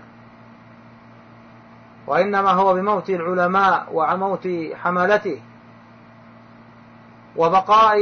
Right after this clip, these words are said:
الجهال الذين يتعاطون مناصب العلماء في الفتيا والتعليم،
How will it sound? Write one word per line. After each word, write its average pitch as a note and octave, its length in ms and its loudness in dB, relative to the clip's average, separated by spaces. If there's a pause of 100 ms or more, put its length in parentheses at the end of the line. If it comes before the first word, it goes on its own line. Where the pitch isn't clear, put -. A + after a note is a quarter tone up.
(600)
الجهال F3+ 760 0 (1800)
الذين F#3+ 460 -2
يتعاطون F#3+ 840 2
مناصب F#3 440 -2
العلماء F3+ 800 0
في F3 60 -10
الفتيا F#3+ 460 -2
والتعليم، F3 840 0